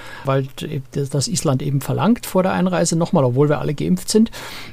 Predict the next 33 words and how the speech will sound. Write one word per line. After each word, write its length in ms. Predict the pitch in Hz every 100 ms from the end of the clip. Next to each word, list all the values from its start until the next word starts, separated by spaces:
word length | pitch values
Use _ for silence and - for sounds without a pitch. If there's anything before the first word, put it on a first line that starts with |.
| -
Und 140 | 185 175
dann 120 | 160
hieß 220 | 185 -
es 120 | 208
auch, 240 | - 175 -
zehn 280 | - 165
Crewmitglieder 640 | - 208 226 254 - 226 214
und 160 | 180
zehn 180 | - 185
zufällig 460 | - 190 185 170 160
ausgewählte 500 | 160 - 151 151 147
Passagiere 640 | 147 143 135 - 226 214
müssen 320 | 180 180 196
am, 400 | - 170 170 175
am 280 | 160 156 160
Morgen 480 | 151 180 202 202 180
vor 340 | - 170 180
der, 480 | 170 160 160 - - -
vor 200 | 160 156
der 120 | 147
Freigabe 520 | - 151 180 156 131
des 140 | 120
Schiffs, 560 | - 151 - - - - - 151
vor 340 | - - 175
den 140 | 170
Augen 320 | 147 151 170 151
der 100 | -
isländischen 680 | - 151 139 135 147 139 139
Behördenvertreter 800 | 131 135 165 160 135 127 123 131
nochmal 380 | 135 175 180 147
einen 220 | 139 123
Test 300 | 120 135 -
machen. 280 | 120 123 175